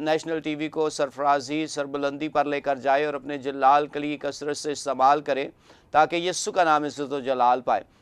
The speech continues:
क्योंकि खुदावंद खुदा अपने लोगों को अपने जलाल के लिए इस्तेमाल करता है। और हम दुआ गो हैं कि खुदावंद नेशनल टीवी के वसीला से बहुत से खुदाम के जो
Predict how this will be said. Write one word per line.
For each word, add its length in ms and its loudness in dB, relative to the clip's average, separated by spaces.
क्योंकि 260 0
खुदावंद 460 2
खुदा 580 4
अपने 320 0
लोगों 440 -2
को 400 0
अपने 260 -2
जलाल 400 4
के 100 -8
लिए 80 -2
इस्तेमाल 500 2
करता 320 0
है। 100 4
और 80 0
हम 160 -2
दुआ 300 4
गो 120 -6
हैं 180 -2
कि 80 -2
खुदावंद 420 0
नेशनल 340 -6
टीवी 240 -6
के 120 -6
वसीला 420 -2
से 160 -6
बहुत 280 0
से 160 -6
खुदाम 460 2
के 240 -4
जो 220 2